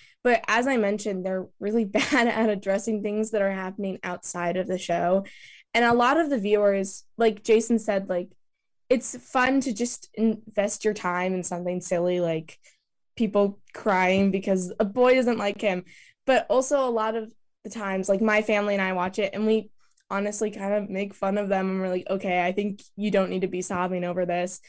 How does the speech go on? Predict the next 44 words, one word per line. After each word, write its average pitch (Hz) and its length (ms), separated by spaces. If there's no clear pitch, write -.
And 233 160
that's, 233 360
during 226 360
these 202 180
live 202 200
shows, 190 320
they 202 140
focus 202 460
more 190 160
on 180 140
that. 185 220
They'll 190 120
be 196 80
like, 202 140
"So - 140
why 269 180
do 294 60
you 226 200
think 196 260
you - 80
were - 100
crying?" 233 520
And 285 160
sometimes 320 520
people 269 200
are 262 120
like, 254 180
"We 330 120
don't 285 300
really 247 260
wanna 240 220
listen 247 320
to 285 80
that, 196 260
though. 190 140
We 190 120
wanna 196 240
listen 202 300
about 180 360
the 214 80
real 214 240
life 214 220
impact." 196 580
So 196 400